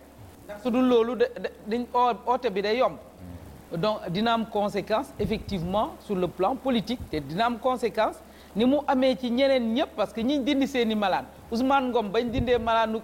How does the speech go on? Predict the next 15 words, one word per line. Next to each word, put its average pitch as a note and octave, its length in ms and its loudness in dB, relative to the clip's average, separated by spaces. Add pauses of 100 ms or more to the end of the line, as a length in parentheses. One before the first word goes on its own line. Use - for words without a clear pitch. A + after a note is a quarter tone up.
ab F#3 160 -2
Barlé, A3+ 280 0
bañ A#3 220 -2
dindee A#3 260 0
basam, G#3 300 0 (240)
ay B3 180 2
Oumar B3+ 260 0
Sarr, E3 300 0
mais F#3+ 160 -4
à A3+ 80 0
la C4 180 4
fin C#4+ 260 0
du C4+ 80 -2
ñu B3+ 100 0
mujj, B3 260 0